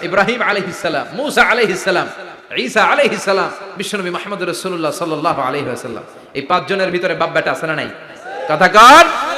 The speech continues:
চার নাম্বার মিল হলো বাপ বেটা দুইজনই কাবা বানিয়েছে। আল্লাহু আকবার। সাইয়েদনা ইব্রাহিম বানিয়েছে বয়স্ক অবস্থায়, বিশ্বনবী বানিয়েছেন শৈশবকালে। পড়েন সুবহানাল্লাহ।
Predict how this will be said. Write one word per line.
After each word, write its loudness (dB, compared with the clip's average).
চার 4
নাম্বার 2
মিল 2
হলো 6
বাপ 2
বেটা 4
দুইজনই 0
কাবা 4
বানিয়েছে। 4
আল্লাহু 6
আকবার। 6
সাইয়েদনা 0
ইব্রাহিম 0
বানিয়েছে 2
বয়স্ক 2
অবস্থায়, 2
বিশ্বনবী -8
বানিয়েছেন -10
শৈশবকালে। -8
পড়েন -10
সুবহানাল্লাহ। -12